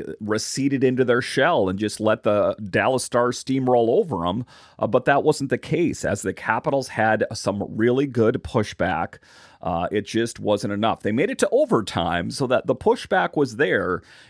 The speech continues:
It's just in the final moment, uh, they could not find a way to close it out and pick up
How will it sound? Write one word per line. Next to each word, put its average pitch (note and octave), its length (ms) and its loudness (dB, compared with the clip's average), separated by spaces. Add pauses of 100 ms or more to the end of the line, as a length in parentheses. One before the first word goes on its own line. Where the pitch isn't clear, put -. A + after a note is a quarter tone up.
It's A2 200 -4
just C3 340 -2
in A#2 80 -4
the G#2 100 -4
final B2+ 320 0
moment, A2 480 -4 (260)
uh, F2 140 -2
they F#2 140 -2
could - 180 -6
not G#2+ 340 0
find G#2 400 0
a G2 60 2
way G2 220 0
to F#2 100 -2
close G#2+ 440 0
it G2+ 80 0
out F#2 360 0
and F#2 220 -4
pick - 260 -4
up F#2 220 -2